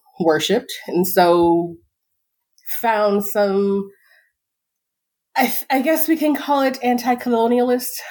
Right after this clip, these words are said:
um, methods of pursuing her own, uh, worship and her ambitions and things. And I enjoy, um, seeing Black women especially, uh, get to be able to do that. Um,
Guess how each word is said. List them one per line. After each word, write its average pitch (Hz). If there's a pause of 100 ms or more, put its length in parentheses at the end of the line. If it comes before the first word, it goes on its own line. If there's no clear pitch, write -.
(220)
um, 220
methods 214
of 190
pursuing 202
her 196
own, 175 (580)
uh, 175
worship 175
and 196
her 165
ambitions 151
and 165
things. 190
And 160
I 160
enjoy, 160 (100)
um, 156
seeing 151 (400)
Black 170
women 170
especially, 175 (540)
uh, 165
get -
to 202
be 185
able 175
to 196
do 269
that. - (800)
Um, 151